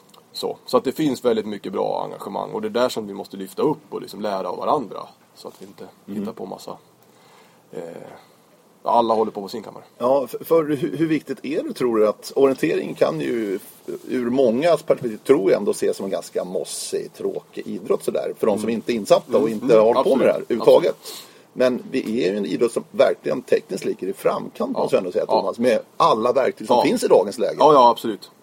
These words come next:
Speaker 2: Och det
Speaker 1: Absolut.
Speaker 2: där måste ju också vara superintressant att plocka fram,
Speaker 1: Ja.
Speaker 2: för att alla har ju en telefon i dagens läge.
Speaker 1: Ja.
Speaker 2: Vi hörde ju om, och använde också Liveblocks nu för första
Speaker 1: Ja.
Speaker 2: gången under O-ringen,
Speaker 1: Ja.
Speaker 2: där alla hade chansen
Speaker 1: Ja.
Speaker 2: att se sin rutt.
Speaker 1: Ja. Ja.
Speaker 2: Det är ju fantastiskt.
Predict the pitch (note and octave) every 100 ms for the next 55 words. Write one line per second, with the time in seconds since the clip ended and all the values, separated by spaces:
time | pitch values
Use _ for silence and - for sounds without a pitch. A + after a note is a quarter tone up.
0 | _ C3 C#3 C3+ - B2 A3 D#3+ C3 -
1 | A#2 A2 - - B2+ - A2 G#2+ - F3
2 | - C#3+ B2 A#2+ D#3 D#3 B2+ - D#3+ C#3
3 | D3 F#3 D3+ - C3+ B2+ B2+ C3 B2 -
4 | A#2 A2 G2+ G2+ F#2+ G#2+ A2+ C#3+ C#3 C#3
5 | C#3 C#3+ C#3 - - - - - D3 A#2
6 | E3+ C#3+ A2 A2+ B2+ F3 E3 D#3 A2 A#2
7 | A2 G2+ A2 G#2+ G#2+ - G#2 A2+ G2+ B2+
8 | A#2 B2+ C#3 A2 G#2+ F3+ F3 E3 G#2+ G#2+
9 | - G#3 - - - - - A#2 - A2+
10 | C3 G3+ - - G#2+ - - _ _ _
11 | _ - _ - - A2 C#3+ G3 F3 -
12 | A3+